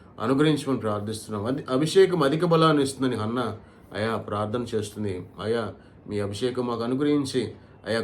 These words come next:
గొప్ప వ్యక్తులుగా మమ్మల్ని చేయమని, బలవంతులుగా మమ్మల్ని చేయమని, ఆరోగ్యవంతులుగా మమ్మల్ని చేయమని, అధిక బలం పొందుకుని ప్రభువా నీ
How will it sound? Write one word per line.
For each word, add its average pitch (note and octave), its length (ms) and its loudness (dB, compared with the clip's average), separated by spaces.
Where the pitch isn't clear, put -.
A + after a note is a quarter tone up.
గొప్ప D3+ 340 2
వ్యక్తులుగా E3+ 500 4
మమ్మల్ని G#2+ 320 -2
చేయమని, A2+ 380 -2
బలవంతులుగా F3 680 8
మమ్మల్ని A#2 320 0
చేయమని, A2 300 -4
ఆరోగ్యవంతులుగా F#3+ 800 6
మమ్మల్ని A#2 300 0
చేయమని, A2+ 300 -4
అధిక F3 220 4
బలం E3 380 6
పొందుకుని C#3+ 420 0
ప్రభువా A#2 400 0
నీ A2 100 -4